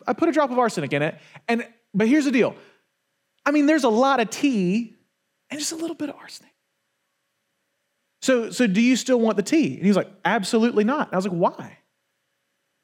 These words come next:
I was like, "Chances are you're gonna take a sip and not get any of the arsenic." And he's like, "Well, I don't know that I'm not gonna get any of that arsenic. And so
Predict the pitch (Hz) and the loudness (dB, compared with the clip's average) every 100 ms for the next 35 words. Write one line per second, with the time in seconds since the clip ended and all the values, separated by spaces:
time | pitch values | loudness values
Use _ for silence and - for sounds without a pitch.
0 | _ _ _ _ - 220 214 - 311 285 | _ _ _ _ -4 -2 0 0 0 0
1 | 233 247 311 254 262 247 262 208 - 320 | 2 2 2 2 0 0 0 -2 0 0
2 | 320 226 226 226 254 294 196 208 302 - | 2 0 2 0 2 2 4 2 0 -2
3 | 262 - _ _ _ _ _ _ _ _ | -4 -4 _ _ _ _ _ _ _ _
4 | _ _ _ - 175 175 170 190 202 170 | _ _ _ -2 2 2 2 2 0 -4
5 | 156 214 151 - _ _ _ _ _ - | -2 -2 -2 -8 _ _ _ _ _ -4
6 | 156 147 135 135 123 123 113 113 107 _ | -2 -2 -2 -4 -4 -8 -6 -6 -8 _
7 | _ 139 123 113 - 120 - 123 139 160 | _ -8 -8 -8 -10 -14 -12 -12 -6 0
8 | 143 | 0